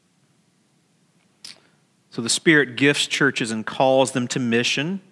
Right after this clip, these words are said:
as their affections and desires and what they treasure changes. And then once our affections and what we treasure changes and we engage, he shows up. That's what he does.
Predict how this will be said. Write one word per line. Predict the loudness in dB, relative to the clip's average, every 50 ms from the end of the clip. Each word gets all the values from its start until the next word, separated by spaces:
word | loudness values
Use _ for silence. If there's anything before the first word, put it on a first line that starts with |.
| _ _ _ _ _ _ _ _ _ _ 0
as | 0 2 4
their | 4 4 4 4
affections | 2 0 2 2 2 2 2 0 2 2 2 2
and | 0 0 2
desires | 0 0 0 2 2 4 4 4 4 4 2 2 0
and | -2 -4 -8 -12 -18 -6 _
what | -2 0 2
they | 2 2
treasure | 2 0 0 2 4 4 4 6 4 4 2
changes. | 2 2 2 4 4 4 4 4 2 2 2 2 0 -2 -4 -6 -10 _ _ _ _ _ _ _ -20 -20 -20 _ _ _ _ _ _ _ _ _ _ _ _ _ _ _ _ _ _ _ _ _ _ _ _ _ -2
And | 0 2
then | 4 6
once | 6 6 6 6
our | 6 6
affections | 6 6 6 4 4 4 4 4 4 4 4 4 4 4
and | 4 4 4
what | 4 4
we | 4 2
treasure | 2 2 4 6 6 6 6 4 2
changes | 2 2 2 4 6 6 6 6 6 6 6 4 4 4
and | 4 4 4
we | 4 4
engage, | 4 4 4 4 6 6 6 6 6 4 2 2 2 0 0 -2 -2 -6 -12 -20 -20 -20 -20 -20 -20 _ _ _ _ _ _ _ _ _
he | 0 2 4 4
shows | 4 4 4 4 4 4 4 4 4
up. | 4 4 4 2 0 -4 -12 -20 -20 _ _ _ _ _ _ _ _ _
That's | -2 -2 -2 0
what | 2 4 4
he | 4 4
does. | 6 6 6 6 4 4 2 -2 -6 -8 -8 -10